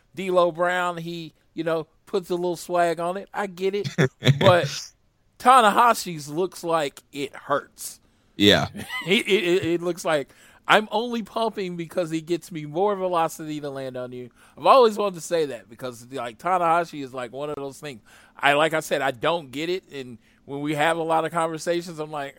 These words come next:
Speaker 1: "Ah, he's Tanahashi." But that's one thing I respect about him. When he does that move, I don't expect the guy to get up.
Speaker 2: Yeah, yeah, the high fly flows. Yeah,
Speaker 1: <laughs> Yeah,
Speaker 2: definitely.
Speaker 1: yeah, yeah. High fly flow.
Speaker 2: Those
Speaker 1: I
Speaker 2: high, hi-, high impact maneuvers in New Japan.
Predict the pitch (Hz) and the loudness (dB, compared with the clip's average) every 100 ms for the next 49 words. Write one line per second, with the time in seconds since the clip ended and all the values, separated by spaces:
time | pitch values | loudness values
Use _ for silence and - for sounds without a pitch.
0 | 139 175 180 175 170 - 170 175 170 185 | -12 -6 -4 -6 -10 -8 -4 -2 0 -2
1 | 170 92 _ _ _ - 160 - _ 117 | -4 -14 _ _ _ -4 -4 -4 _ 0
2 | 185 - 160 185 185 175 165 147 - 160 | 0 0 -2 0 -2 0 0 -2 -6 -4
3 | 151 - 123 107 110 120 127 180 175 175 | -4 -6 -8 -8 -12 -12 -10 -8 0 2
4 | 175 175 147 165 151 123 _ _ - 139 | 4 2 0 -4 -4 -6 _ _ 0 2
5 | 147 123 156 147 135 - 147 - 127 135 | 2 0 0 -2 -8 -8 -8 -6 -2 -2
6 | 120 123 117 113 _ _ _ _ _ _ | -2 -4 -6 -8 _ _ _ _ _ _
7 | _ _ _ _ _ - 113 92 95 - | _ _ _ _ _ 2 6 6 4 -2
8 | 107 101 104 113 110 120 110 113 113 107 | 0 2 6 4 6 4 2 2 2 4
9 | 143 110 143 98 107 107 139 139 131 151 | 0 0 -2 -2 -8 -8 -6 -8 -4 -2
10 | 123 92 _ - 143 147 147 135 135 98 | -2 -4 _ -4 -2 -2 -4 -6 -4 -6
11 | 101 127 117 101 98 _ - 123 - - | -4 -2 4 6 4 _ -8 -8 -2 4
12 | 117 117 110 107 110 107 104 104 104 101 | 6 8 4 4 2 0 0 2 4 4
13 | 101 82 90 92 92 92 - 90 87 87 | 4 2 2 4 2 0 0 2 4 2